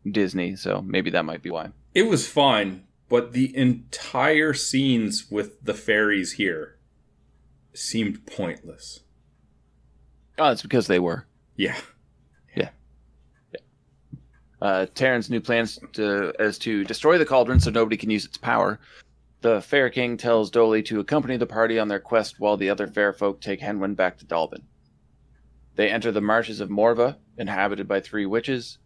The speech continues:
Speaker 1: They accidentally release an army of frogs only to find out that they were once people who the witches transformed into amphibians. The witches are furious, but one falls hard for Fluter. It must be the eyebrows.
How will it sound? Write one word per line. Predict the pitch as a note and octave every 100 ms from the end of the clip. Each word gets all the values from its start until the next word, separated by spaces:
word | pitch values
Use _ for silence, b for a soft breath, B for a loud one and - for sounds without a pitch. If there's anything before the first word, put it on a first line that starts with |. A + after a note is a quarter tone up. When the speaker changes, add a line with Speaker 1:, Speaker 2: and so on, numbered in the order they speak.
| _ -
Speaker 1:
They | G#2
accidentally | G2 G2+ A2+ A2+ A2
release | G#2 A2+ A#2
an | - -
army | F#3 F#3
of | E3 -
frogs | D3+ C3 C3 A#2+
only | B2+ B2
to |
find | A2+ B2 A2+
out | A2+
that | -
they | G#2+
were | G2+ F#2+
once | G2+ A#2 A#2 -
people | - D#3 G#2 G2 - _ _ _ _ -
who | A2+
the |
witches | G#2+ A#2+ G#2+
transformed | - A#2+ G#2+ - G#2 G2
into | F#2+ F#2+
amphibians. | F#2+ F#2+ F#2+ D#2+ C#2 - - _ _ _ _ _ _
The | -
witches | F#2+ G2+ F#2
are | E2+
furious, | - A#2 A#2 A#2 A2+ - - _
but | - A#2
one | B2
falls | A#2+ B2 A#2 G#2+
hard | E3 E3 D3
for | B2+
Fluter. | - E3 C#3 G#2 G2 - _ _ _ _ _ _ -
It | G#2+
must | G2+ -
be | E2+
the | F2 D2
eyebrows. | B1+ - - -